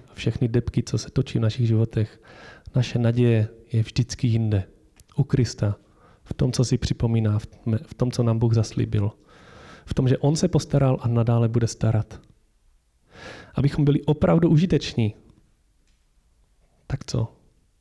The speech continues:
Tak musíme ostatním připomínat, že je to o tom, co udělal Kristus, a ne o tom, co říkáme a děláme my. Užitečný křesťan tedy ví, kdy má něco říct a ví,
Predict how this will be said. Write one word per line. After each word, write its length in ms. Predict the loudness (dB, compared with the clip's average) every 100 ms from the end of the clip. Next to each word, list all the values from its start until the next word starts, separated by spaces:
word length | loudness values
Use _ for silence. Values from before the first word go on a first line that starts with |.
| _ _ _ _ _ _ _ _ _ _ _
Tak 180 | -6 0
musíme 320 | 0 2 0
ostatním 580 | 0 -2 -2 -2 -2 0
připomínat, 720 | 0 -2 0 0 2 0 -2 -6 -20 -20 -6
že 140 | 0 2
je 40 |
to 120 | 2
o 100 | 0
tom, 220 | 0 0 0
co 140 | 0
udělal 400 | 2 2 2 0
Kristus, 800 | -2 -2 0 0 -2 -2 -2 -16 -20 -20 -20 -20 -20 -20 _ _ _ _ -4
a 100 | 0
ne 140 | 2
o 100 | 2
tom, 200 | 0 -2
co 140 | 0 0
říkáme 360 | 2 2 2
a 40 | 2
děláme 340 | 2 2 2
my. 180 | 0 -2 -8 _ _ _ _ _ _ _ _ _ _ _ _ -20 -20 -20 -20 -20 _ _ _ _ _ -2
Užitečný 360 | 0 0 0 0
křesťan 400 | 2 0 0 0
tedy 280 | 2 2 2
ví, 400 | 2 4 2 0
kdy 400 | -6 -2 0 4
má 220 | 4 4 4
něco 320 | 2 0 2
říct 480 | 2 0 -4 -16 -20 _ _
a 100 | -4
ví, 280 | 0 0 0